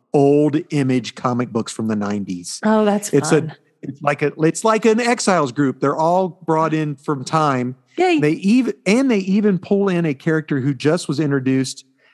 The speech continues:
Speaker 1: in a new Tom King book called Everlasting Love.
Speaker 2: Mm.
Speaker 1: And they introduce a character who hasn't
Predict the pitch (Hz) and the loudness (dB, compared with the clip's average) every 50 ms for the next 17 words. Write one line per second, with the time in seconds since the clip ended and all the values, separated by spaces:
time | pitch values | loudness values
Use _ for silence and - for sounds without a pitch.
0 | _ _ _ - 135 131 127 120 127 135 143 139 - 147 143 139 135 135 135 - | _ _ _ -4 -2 -2 -2 -2 -2 -2 -2 -2 -2 -2 -2 0 -2 -4 -6 -4
1 | - 143 135 131 127 120 127 127 127 - - 127 117 117 - 127 120 123 113 120 | -4 -4 -2 -4 -4 -4 -4 -6 -6 -6 -6 -4 -4 -4 -6 -6 -4 -4 -2 -2
2 | 117 117 113 - - 117 107 107 110 123 120 104 95 98 101 - _ _ _ _ | -2 -4 -6 -6 -8 -8 -6 -4 -2 -2 -2 -2 -4 -8 -12 -16 _ _ _ _
3 | _ - 190 185 185 180 165 - - _ _ - 156 170 202 208 196 180 170 175 | _ -2 0 0 0 -2 -4 -6 -14 _ _ -2 0 2 2 2 2 2 0 0
4 | 165 156 156 156 143 156 156 - - 147 - - 147 143 135 139 139 123 110 123 | 0 0 -2 -2 -2 -2 -2 -4 -6 -8 -4 -2 -2 -2 -2 -2 -2 -2 0 0
5 | 139 131 127 - - _ _ _ _ _ _ _ _ _ - 135 143 135 123 143 | 0 0 0 -2 -6 _ _ _ _ _ _ _ _ _ -2 -2 -2 0 -2 -4
6 | 139 135 | -4 -6